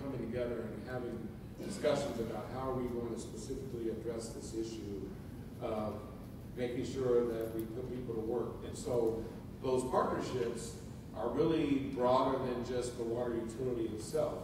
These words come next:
We got to have transportation, uh, at the table. We have to have, uh,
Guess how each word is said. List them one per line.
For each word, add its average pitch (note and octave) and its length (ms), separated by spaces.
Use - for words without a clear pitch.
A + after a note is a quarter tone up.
We B2 80
got A#2 260
to - 60
have A#2+ 200
transportation, B2 920
uh, A2 340
at A#2 240
the G#2+ 60
table. B2+ 440
We A#2 180
have A2+ 180
to A#2 80
have, A2+ 480
uh, - 180